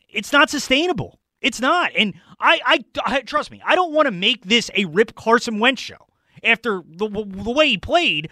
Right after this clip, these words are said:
obviously, that's not the, the, the top concern here.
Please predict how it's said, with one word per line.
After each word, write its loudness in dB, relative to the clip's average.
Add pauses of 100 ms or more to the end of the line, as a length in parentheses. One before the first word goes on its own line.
(140)
obviously, -2 (180)
that's 0
not 2 (460)
the, 0
the, -2
the -4 (920)
top 0
concern 0
here. -6